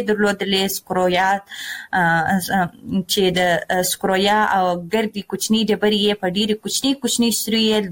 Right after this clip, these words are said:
درلودله چې د پومیاس ډبره یې، م، ډېرې وې چې روڼې او سپکې ډبرو له جملو څخه شمېرل کېدلې. له دې پرته د تودو اوبو چینې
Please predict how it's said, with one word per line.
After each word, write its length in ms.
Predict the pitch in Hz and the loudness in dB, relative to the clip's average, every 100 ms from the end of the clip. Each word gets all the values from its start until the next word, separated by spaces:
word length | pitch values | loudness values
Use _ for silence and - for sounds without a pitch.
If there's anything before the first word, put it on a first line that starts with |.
| 180 | -2
درلودله 540 | 196 202 190 190 190 | 0 0 0 0 0
چې 160 | 190 190 175 | -2 -4 0
د 20 | 185 180 - - - | 0 0 -8 -12 -10
پومیاس 680 | - 196 196 196 208 240 240 - - 185 | 0 4 4 4 4 2 0 -4 -4 -2
ډبره 360 | 180 185 214 214 208 | 0 0 2 0 2
یې، 140 | 214 214 - - - - | 2 2 -2 -20 -20 -2
م، 200 | 196 175 180 170 | 0 2 2 0
ډېرې 240 | 220 247 214 | 0 2 2
وې 140 | 214 214 | 2 2
چې 140 | - 202 190 - - - 196 190 | 0 -2 -4 -10 -20 -2 0 2
روڼې 240 | 262 269 - 196 | 2 2 0 -2
او 60 | 180 | -2
سپکې 340 | - 247 269 226 | -4 -4 -2 -2
ډبرو 300 | 214 226 214 | 0 0 2
له 60 | 214 | 2
جملو 180 | 214 208 | 2 2
څخه 240 | 208 208 208 | 0 -4 -2
شمېرل 280 | 208 196 185 | 0 -2 -2
کېدلې. 360 | 196 196 196 190 190 190 | -2 0 0 2 2 0
له 80 | 185 | 0
دې 100 | 262 277 | -2 -2
پرته 300 | - 262 254 | -2 -2 -2
د 160 | 214 202 202 | -2 -2 -2
تودو 300 | 185 180 220 - | -4 0 -2 0
اوبو 240 | 202 185 214 | -2 0 0
چینې 340 | 214 202 208 | 0 0 2